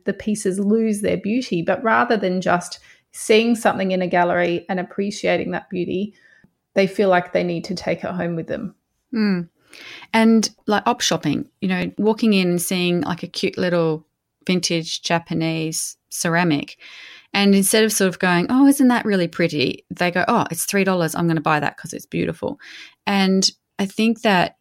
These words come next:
Speaker 2: you know, breaking that habit can be really difficult to do because it is, it does come down to the belief that, you know, if,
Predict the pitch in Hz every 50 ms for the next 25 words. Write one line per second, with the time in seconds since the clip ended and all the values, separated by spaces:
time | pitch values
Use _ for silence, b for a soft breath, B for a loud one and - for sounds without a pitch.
0 | _ - 196 180 175 143 - 190 190 196 196 - 202 196 190 175 - 165 160 170
1 | - 170 160 - - - - - _ _ _ _ - - 180 170 165 170 160 156
2 | 165 160 151 156 151 151 151 - _ - - 165 165 - 165 - 156 - - -
3 | 160 143 165 180 175 - - 151 156 B B B B B B B B _ - -
4 | - 202 196 - 202 185 196 202 214 220 220 190 202 196 - 202 214 214 - -
5 | 233 208 190 180 160 156 156 - - 180 160 - _ _ - - 170 160 156 170
6 | 160 160 160 160 151 151 - - 165 156 147 143 - - - - - - 170 160
7 | 156 151 - - _ _ _ _ _ _ - - 190 175 - - - -